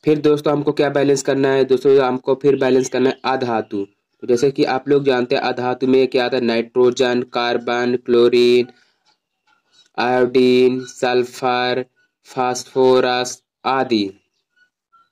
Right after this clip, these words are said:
फिर हमको क्या बैलेंस करना है? फिर दोस्तों उसके बाद हमको बैलेंस करना है ऑक्सीजन।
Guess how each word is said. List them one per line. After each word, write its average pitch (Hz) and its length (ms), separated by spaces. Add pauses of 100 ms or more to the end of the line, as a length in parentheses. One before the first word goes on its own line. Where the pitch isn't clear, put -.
(760)
फिर 156 160
हमको 151 200
क्या 156 180
बैलेंस 147 360
करना 143 380
है? 156 260 (260)
फिर 160 160
दोस्तों 151 320
उसके 156 160
बाद 147 240
हमको 143 220
बैलेंस 139 360
करना 131 280
है 147 220 (100)
ऑक्सीजन। 120 800